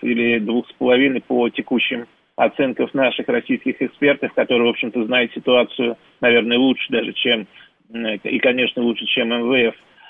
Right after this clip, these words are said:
Вот. Ну и мы видим, кроме того, что продолжается рост, э, инвестиций,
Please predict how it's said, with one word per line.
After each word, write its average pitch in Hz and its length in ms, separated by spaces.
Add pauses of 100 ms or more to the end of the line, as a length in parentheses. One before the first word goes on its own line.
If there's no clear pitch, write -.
(180)
Вот. 131 320
Ну 160 220
и 165 200
мы 147 380
видим, 143 400
кроме 147 320
того, 135 300
что 139 220
продолжается 139 640
рост, 131 280 (500)
э, 123 80 (200)
инвестиций, 147 960